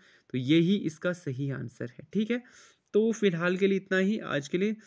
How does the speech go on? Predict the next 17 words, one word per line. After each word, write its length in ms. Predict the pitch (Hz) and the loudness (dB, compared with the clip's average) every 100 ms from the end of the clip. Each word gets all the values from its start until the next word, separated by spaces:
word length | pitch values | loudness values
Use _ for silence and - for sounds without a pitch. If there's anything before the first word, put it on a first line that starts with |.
| _ _ | _ _
तो 140 | - - | -14 -4
अभी 160 | 160 180 | 2 4
आपने 260 | 175 185 | 4 2
देखा 300 | 170 147 160 | 0 0 -2
कि 160 | 175 185 | -4 -4
हमने, 460 | 160 147 143 151 156 | -2 -4 -2 -2 -2
हाँ, 220 | 156 151 | -4 -4
जो 180 | 135 147 | -6 -4
है 100 | 160 | -2
जल्दी 280 | 135 135 | -2 0
जल्दी 180 | 151 143 | -2 -2
से 120 | 151 | -4
अपने 280 | - 143 165 | -6 -6 -6
पन्द्रह 460 | 165 147 147 147 170 | -4 -2 -2 0 0
एमसीक्यूज़ 560 | 156 151 156 170 175 | -2 -4 -8 -6 -6
बढ़िया 360 | 139 131 127 160 | -2 0 0 0
वाले 320 | 151 143 180 | -2 -4 -6